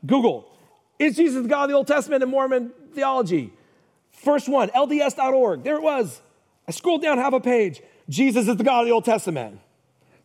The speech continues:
Screenshot, sent it to Muchie. I go, "Dude, here it is on your own website.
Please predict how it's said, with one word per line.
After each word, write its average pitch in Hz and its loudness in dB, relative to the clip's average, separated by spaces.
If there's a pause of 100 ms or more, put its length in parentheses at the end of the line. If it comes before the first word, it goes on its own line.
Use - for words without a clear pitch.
(120)
Screenshot, 233 -2 (220)
sent 269 0
it - -2
to 254 0
Muchie. 180 -2
I 202 -4
go, 196 0
"Dude, 269 2 (600)
here 311 4
it 294 4
is 262 2
on 220 2
your 233 4
own 269 2
website. 262 0